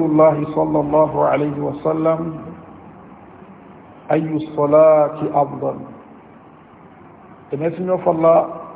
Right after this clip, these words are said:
صلى الله عليه وسلم was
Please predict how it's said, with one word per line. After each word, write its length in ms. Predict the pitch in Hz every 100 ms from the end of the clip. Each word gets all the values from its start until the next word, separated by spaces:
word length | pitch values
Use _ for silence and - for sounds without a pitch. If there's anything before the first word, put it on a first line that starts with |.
| - -
صلى 220 | 170 160
الله 440 | 151 160 156 151
عليه 180 | 139 143 147 139
وسلم 540 | 156 160 165 160 170 165 - - - - - - - - - - - - - - - - -
was 160 | 143 139